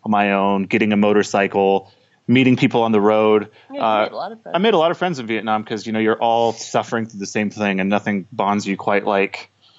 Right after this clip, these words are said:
Speaker 1: suffering. Um,
Speaker 2: Mm-hmm.
Speaker 1: so, you know, you would all be on the road together. And I, I met up with the same people three or four times while in Vietnam. You just happen to run into each other 'cause it's a very narrow country. And if you're all headed north,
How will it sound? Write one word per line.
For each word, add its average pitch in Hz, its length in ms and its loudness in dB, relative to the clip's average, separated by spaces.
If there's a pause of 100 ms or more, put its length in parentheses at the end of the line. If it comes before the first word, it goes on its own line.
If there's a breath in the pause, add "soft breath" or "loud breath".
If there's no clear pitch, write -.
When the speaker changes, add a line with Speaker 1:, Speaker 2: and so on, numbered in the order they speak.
(240 soft breath)
Speaker 1:
suffering. 101 640 -2 (400 soft breath)
Um, 98 240 -2
Speaker 2:
Mm-hmm. 107 160 -10
Speaker 1:
so, 104 180 -4
you 107 140 2
know, 104 80 2
you 101 220 2
would 95 160 -2 (460)
all 101 440 2
be 110 300 0
on 107 220 2
the 104 80 2
road 104 340 2
together. 104 480 0
And 101 120 -2
I, 117 200 0
I 139 80 2
met 151 180 2
up 185 140 -2
with 147 100 -2
the 113 60 -6
same 113 240 -6
people 113 240 -4
three 110 180 -2
or 98 40 0
four 101 160 -4
times 104 640 -2
while 98 240 0
in 98 80 -4
Vietnam. 98 360 -2
You 101 60 0
just 95 140 -4
happen 104 200 -2
to 98 60 -2
run 101 160 2
into 101 220 -2
each 95 100 -6
other 95 180 2
'cause - 360 -6 (260 loud breath)
it's - 80 -14
a 104 60 -10
very 101 160 0
narrow 104 580 2 (220 soft breath)
country. 107 420 2
And 101 100 -2
if 95 80 -6
you're 101 140 2
all 98 80 2
headed 98 260 -2
north, 98 480 -2